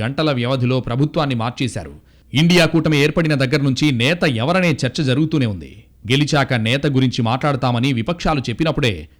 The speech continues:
ఈ మాట నిలబడదేమో అనే సందేహాలొచ్చాయి.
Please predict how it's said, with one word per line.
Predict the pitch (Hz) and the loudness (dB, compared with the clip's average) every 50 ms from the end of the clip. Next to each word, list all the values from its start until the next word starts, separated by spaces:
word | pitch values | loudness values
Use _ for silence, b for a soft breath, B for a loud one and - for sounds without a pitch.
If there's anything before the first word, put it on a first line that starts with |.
| b b | b b
ఈ | 120 135 131 | 0 0 2
మాట | 110 110 135 156 170 | 2 2 0 0 0
నిలబడదేమో | 151 127 107 117 143 165 170 165 165 170 160 160 160 | 0 0 0 0 2 2 2 2 2 2 2 2 2
అనే | 156 151 151 139 | 2 4 2 0
సందేహాలొచ్చాయి. | 135 - 107 110 135 160 160 156 151 143 131 - - 117 92 73 78 82 | 0 -2 -2 -2 0 0 2 2 2 0 0 -2 -4 -6 -8 -8 -10 -16